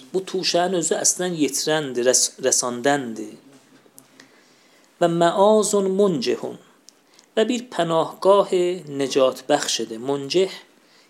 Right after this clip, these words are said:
yəni necat bəxş. Təqva bu cür bir pənahgahdır.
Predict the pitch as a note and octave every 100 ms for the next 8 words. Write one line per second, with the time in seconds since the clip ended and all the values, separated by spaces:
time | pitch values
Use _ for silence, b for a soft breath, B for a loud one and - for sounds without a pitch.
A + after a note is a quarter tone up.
0 | - C3+ C#3 B2 B2+ A#2 - - B2 -
1 | - - - _ _ b b b b b
2 | b - E3 D#3+ F#3+ F#3 C#3 - A2 B2+
3 | B2+ A#2 C3+ B2 -